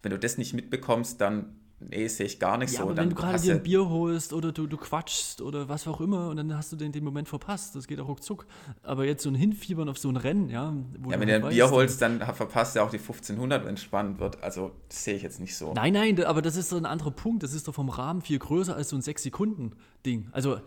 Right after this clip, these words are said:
Speaker 1: Nee, vom Rahmen sind eben die Sprints ja meistens größer, was halt so drumherum passiert. Ich meine, dann werden die ja reingeholt, alle werden vorgestellt und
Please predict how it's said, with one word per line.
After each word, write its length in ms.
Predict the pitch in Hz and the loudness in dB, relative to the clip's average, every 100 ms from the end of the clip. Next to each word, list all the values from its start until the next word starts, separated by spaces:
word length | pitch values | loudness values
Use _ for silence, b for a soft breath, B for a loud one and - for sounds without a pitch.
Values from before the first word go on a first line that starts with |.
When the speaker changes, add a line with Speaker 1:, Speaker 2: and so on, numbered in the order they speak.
| B B | B B
Speaker 1:
Nee, 240 | 98 147 | 4 4
vom 180 | 170 117 | 6 4
Rahmen 320 | 101 117 147 | 8 8 8
sind 140 | 135 127 | 4 2
eben 180 | 120 113 | 2 2
die 120 | 110 | -2
Sprints 420 | - - 180 - | -4 -2 -2 0
ja 100 | 110 | 0
meistens 460 | 104 104 - 101 - | 2 0 -2 -6 -4
größer, 400 | 104 107 107 98 | 0 0 2 2
was 180 | 107 | 2
halt 220 | 107 98 - | 2 0 -2
so 120 | 107 | -4
drumherum 360 | 113 107 135 | -2 -2 -2
passiert. 400 | 180 110 - 98 | -2 -4 -2 -4
Ich 80 | 101 | -2
meine, 180 | 104 104 B B B B B B - | -4 -4 B B B B B B 0
dann 320 | 101 101 98 | 2 2 2
werden 200 | 107 113 | 6 6
die 60 | 117 | 6
ja 80 | 104 | 4
reingeholt, 720 | 101 123 135 131 123 127 - | 6 4 4 2 2 2 2
alle 240 | 113 127 | 2 4
werden 260 | 117 113 120 | 4 2 0
vorgestellt 920 | - 110 117 117 - 104 110 113 - | -2 0 0 -4 0 2 2 0 -6
und 280 | - 104 104 | -6 -4 -4